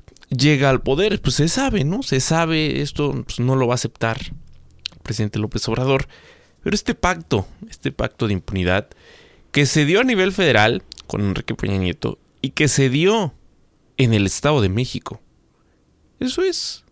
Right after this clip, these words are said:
lo que ocurrió. Esa es la, la democracia del presidente López Obrador,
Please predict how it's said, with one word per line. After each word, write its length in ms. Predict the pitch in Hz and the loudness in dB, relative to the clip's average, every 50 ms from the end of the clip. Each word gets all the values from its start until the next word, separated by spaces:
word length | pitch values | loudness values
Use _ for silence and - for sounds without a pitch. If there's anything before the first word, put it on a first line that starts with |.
| _ _ - | _ _ -6
lo 180 | - 139 131 | -2 -2 0
que 80 | 123 131 | 0 0
ocurrió. 480 | 131 - 135 127 123 135 139 139 131 - _ _ _ _ _ _ _ _ _ _ _ _ - - | -2 0 -2 0 2 2 2 0 -2 -4 _ _ _ _ _ _ _ _ _ _ _ _ -6 -4
Esa 220 | 170 170 - 220 | -2 -2 0 0
es 120 | 214 190 | 0 2
la, 220 | 202 190 185 165 131 | 2 2 2 2 2
la 140 | 123 127 120 | 2 2 2
democracia 560 | 120 123 123 120 - 147 190 202 - - 135 | 2 2 0 0 0 0 0 0 0 0 0
del 80 | 113 | 0
presidente 400 | - - 98 107 113 117 117 - | 0 -2 -2 0 0 0 0 0
López 280 | 107 107 - - 104 101 | -2 -2 -2 -4 -2 -2
Obrador, 420 | 98 95 104 107 131 165 180 175 | 0 0 2 2 2 2 2 0